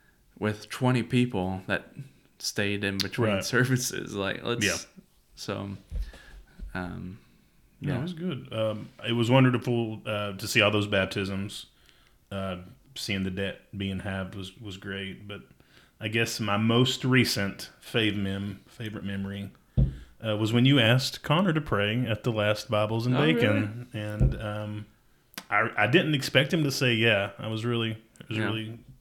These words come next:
Speaker 2: shocked in a good way. Uh, but he stepped up and, and led a prayer there in front of all these grown men.
Speaker 1: Yeah.
Speaker 2: Um, and I mean, it was, it was a good prayer. I mean,
Speaker 1: Yeah.
Speaker 2: it wasn't anything.
Speaker 1: Well, good.
Speaker 2: No.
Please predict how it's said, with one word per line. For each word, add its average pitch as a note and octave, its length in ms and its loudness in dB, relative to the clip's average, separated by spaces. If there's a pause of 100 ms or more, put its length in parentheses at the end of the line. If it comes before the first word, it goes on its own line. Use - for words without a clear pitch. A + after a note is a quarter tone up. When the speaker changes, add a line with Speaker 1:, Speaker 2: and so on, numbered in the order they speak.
(120)
Speaker 2:
shocked - 400 4
in A#2 100 2
a A2 60 2
good A#2+ 220 2
way. G#2 280 -6 (600)
Uh, A2 140 -2
but A2 220 -4
he C3 120 -2
stepped C#3+ 360 -6
up F3+ 200 -4
and, A#2+ 180 -2
and A2+ 160 -4
led A#2 160 0
a A#2 40 -4
prayer B2 280 -2
there A#2 140 -4
in A2+ 100 -6
front A#2+ 200 2
of A2+ 60 2
all A#2+ 160 12
these B2 260 6
grown B2 460 12
men. A#2+ 480 8
Speaker 1:
Yeah. A#2 260 4 (280)
Speaker 2:
Um, A2 560 4
and C3+ 160 -2
I A#2+ 100 -2
mean, C#3 140 6
it E3+ 60 4
was, E3 140 4
it C3 120 4
was G#3+ 140 2
a G#3+ 40 -2
good F#3+ 220 4
prayer. G#3 300 4
I D3+ 40 4
mean, D3 100 4
Speaker 1:
Yeah. C#3+ 60 4
Speaker 2:
it - 40 4
wasn't D3 460 0
anything. A#2+ 500 2 (680)
Speaker 1:
Well, C3+ 100 -4
good. G3 240 -6 (400)
Speaker 2:
No. C3+ 140 -4